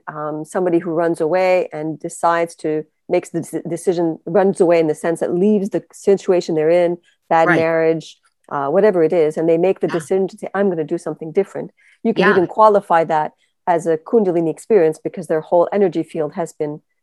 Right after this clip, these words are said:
Speaker 1: has been changed, their whole
Speaker 2: Right.
Speaker 1: consciousness has been changed and triggered for something different.
Speaker 2: Yes.
Speaker 1: So, in other words, our understanding of a Kundalini experience at this time is very limited. We
Speaker 2: It
Speaker 1: all
Speaker 2: is. Look at the child. We, we give birth to these infants.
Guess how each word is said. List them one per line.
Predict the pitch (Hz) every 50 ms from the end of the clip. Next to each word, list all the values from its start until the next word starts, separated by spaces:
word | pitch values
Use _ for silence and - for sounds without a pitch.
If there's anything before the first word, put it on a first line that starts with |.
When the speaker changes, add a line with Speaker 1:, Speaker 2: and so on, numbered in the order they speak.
| _ _ -
Speaker 1:
has | - 190 165
been | - 185 160 156
changed, | - - 254 226 220 196 156 147 165 180 170 - - _ -
their | 160 160
whole | 190 175
Speaker 2:
Right. | 190 202 208
Speaker 1:
consciousness | 214 220 - 190 - - 160 156
has | - 165 160
been | - - 160 156
changed | - - 202 185 165 165 165 - -
and | - 170 160 143 - _ -
triggered | - - 233 220 175 165 160 156
for | - - 160
something | - - 165 156 - 165 156 147 _ _ _ _ _ _ -
different. | 226 208 - - 151 139
Speaker 2:
Yes. | 190 185 131 - - - - _
Speaker 1:
So, | _ - 185 165 165 160 - _ _ _ _ _ -
in | 190 214
other | 214 240 233 202
words, | 175 170 175 165 - - -
our | 180 185 185 185 -
understanding | 196 196 170 170 165 - - 226 220 220 220 208 190 175 165 160 170 - _ _ _ _ -
of | 185 160
a | 170
Kundalini | - - 208 185 160 160 151 180 208 214 170
experience | 151 - - - 156 151 156 - - - -
at | 180 -
this | - 170 -
time | - 254 -
is | 233 226
very | 190 196 190 156
limited. | 139 180 214 190 - - 156 151 202 _ _ _ _ -
We | 214 202 185
Speaker 2:
It |
Speaker 1:
all | 170 170 170
Speaker 2:
is. | 165 160 143 _ _ _ _ - - _ _ _ _ _ _ _ -
Look | 202 220 254 254 330
at | 320 311
the | - 302 -
child. | - - 240 254 269 294 330 277 185 139 -
We, | - 202 220
we | - 220 208 247 240
give | 220 277 269 226 -
birth | - 262 285 302 294 -
to | - 240
these | 220 214 214 202 185 196
infants. | 226 277 294 302 - - 165 143 - - - - -